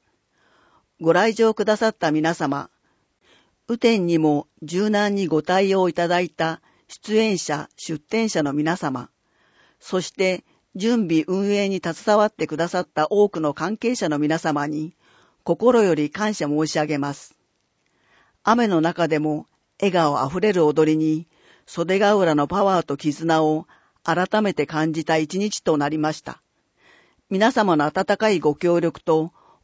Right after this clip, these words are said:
多くのご来場、誠にありがとうございました。今後ともご理解、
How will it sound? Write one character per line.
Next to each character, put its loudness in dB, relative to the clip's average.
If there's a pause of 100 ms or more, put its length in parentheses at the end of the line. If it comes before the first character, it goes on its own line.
多 6
く -4
の 0
ご 0
来 0
場、 2 (380)
誠 0
に 0
あ 4
り -2
が 2
と 2
う 4
ご -4
ざ -2
い 0
ま -2
し -12
た。 -12 (1600)
今 4
後 2
と 0
も 2 (380)
ご 4
理 -2
解、 0